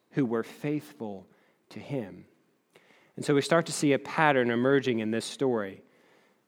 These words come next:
God arranges deliverance for his people through a human mediator. And so first it was God accomplishing deliverance for the people through the midwives.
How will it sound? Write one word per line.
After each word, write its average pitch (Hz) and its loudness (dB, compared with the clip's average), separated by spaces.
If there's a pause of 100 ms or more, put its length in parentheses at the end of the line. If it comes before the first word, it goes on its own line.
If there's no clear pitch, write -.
God 139 6 (320)
arranges 151 6
deliverance 156 4
for 143 2
his 135 -2
people 113 -2 (440)
through 147 4
a 127 6
human 127 4 (120)
mediator. 135 2 (460)
And 123 -6
so 131 2
first 180 6
it 156 6
was 131 2
God 147 6
accomplishing 156 4
deliverance 165 4
for 165 0
the 143 2
people 165 4
through 151 0
the 135 4
midwives. 175 6